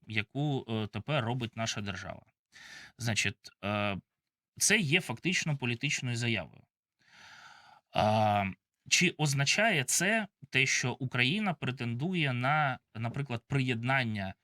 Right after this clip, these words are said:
цих територій до нашої держави? Я не знаю. Тому що, ну, от як ми бачимо із, е, практики, яку робила Росія, тобто захист власного там населення, збереження спадщини, от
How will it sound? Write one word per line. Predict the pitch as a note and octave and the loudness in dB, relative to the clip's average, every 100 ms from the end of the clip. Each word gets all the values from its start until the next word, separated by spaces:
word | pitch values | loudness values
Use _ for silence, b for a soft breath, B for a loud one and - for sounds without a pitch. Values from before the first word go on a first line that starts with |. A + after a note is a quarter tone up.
| _ | _
цих | - - B2 | -4 -2 -2
територій | A2+ A2 - G3 A3 G3 F#3 B B B | -2 -4 -2 0 2 0 -2 B B B
до | A#2 A#2 D3+ E3+ D3+ C3 - | -4 0 2 2 0 -4 -8
нашої | B2+ C#3+ - C3+ B2 | 0 0 2 0 0
держави? | B2 A2+ G#2+ F2 | 0 -4 -4 -8
Я | F2 B2 | -2 0
не | F3+ | 2
знаю. | C#3+ A#2 F2 - _ _ _ _ _ _ _ _ - | 0 -4 -10 -14 _ _ _ _ _ _ _ _ -6
Тому | A#2 C3+ | 0 2
що, | - A#2 A2+ | 2 0 -2
ну, | C3 A#2 F#2 _ - C#2+ F#2 G#2+ | -2 -4 -4 _ -20 -12 -8 -2
от | C3 A2+ | -2 2
як | C#3 C#3 | 2 2
ми | B2+ | -2
бачимо | C3 C3 B2 A#2+ | -2 -2 -2 -2
із, | A#2+ B2+ - B B - | -2 -2 -6 B B 0
е, | A2 | 0
практики, | A2 B2+ B2+ - A2 G#2 | 2 2 0 0 -8 -4
яку | G#2+ - | -4 -4
робила | A2+ A2 G#2+ G#2+ | -4 -4 -4 -2
Росія, | A#2+ - A3 G#3+ | -2 0 0 0
тобто | C#3 A#2 - A2+ | 0 -4 -6 -4
захист | G#2+ C3 C#3+ A2 - - | 0 2 2 -2 -8 -8
власного | F#2 G#2 A#2 A#2 - G#2+ | -10 -4 -2 -2 -6 -10
там | G#2 G2+ | -10 -8
населення, | G#2+ - G3+ F#3+ D#3 C#3 C3+ B B - | -4 -2 -2 0 0 -2 -4 B B -8
збереження | A2+ A#2 B2 A2+ A2+ G2+ F#2+ | -2 2 2 2 -2 -4 -4
спадщини, | - D#3+ F3 - C#3 C3+ | 0 0 2 0 0 -2
от | A#2+ | -4